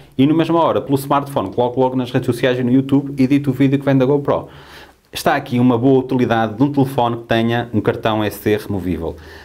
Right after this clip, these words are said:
Eh, uma coisa que os iPhones não têm e, com muita pena minha, a Samsung, nos modelos topo, passou a deixar de ter esta funcionalidade. Acho que foi um grande erro, porque cada vez mais as pessoas utilizam câmaras de ação. Por exemplo,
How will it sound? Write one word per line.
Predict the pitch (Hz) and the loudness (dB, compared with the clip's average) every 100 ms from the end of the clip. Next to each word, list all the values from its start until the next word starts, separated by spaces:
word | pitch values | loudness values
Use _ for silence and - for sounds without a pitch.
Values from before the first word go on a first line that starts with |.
| - | -10
Eh, | - 101 98 92 90 92 | 0 2 4 4 2 0
uma | - 107 | 0 0
coisa | 117 101 | 0 0
que | 92 | 0
os | 98 | -2
iPhones | - 104 98 | -2 -4 -2
não | 117 | -2
têm | 127 160 226 - - - - - _ | 0 -2 -2 -10 -20 -20 -20 -20 _
e, | 143 | -2
com | - 120 | 0 2
muita | 123 135 | 2 2
pena | - 120 117 | -2 0 2
minha, | 113 127 143 | 4 2 2
a | 110 | -2
Samsung, | 101 120 113 117 123 | 0 -2 0 0 0
nos | 113 101 | 0 0
modelos | 107 113 | 0 2
topo, | - 123 | 0 -2
passou | - 120 - 123 131 | -2 -4 0 2 2
a | 107 | 0
deixar | 110 - 113 | 0 0 -2
de | |
ter | - 110 | 0 -2
esta | - - | -2 -6
funcionalidade. | 117 - 104 98 95 - | -8 -2 2 2 2 -2
Acho | 120 - | -6 -4
que | |
foi | - | -2
um | 104 104 | 0 2
grande | 117 135 104 | 2 2 2
erro, | 147 - - - - _ - | 0 -2 -14 -20 -20 _ 0
porque | 147 170 160 196 196 - - _ | 2 2 -2 -4 -4 -10 -20 _
cada | - 147 | 0 0
vez | 147 147 | 0 2
mais | 147 135 127 | 2 2 0
as | 127 | -4
pessoas | - 139 | -2 0
utilizam | 131 135 131 131 | 0 2 2 2
câmaras | 113 131 117 | 0 0 0
de | 110 | 0
ação. | 110 - 139 135 | -2 0 0 2
Por | 135 127 | 0 -2
exemplo, | 113 131 117 117 | 0 0 0 -2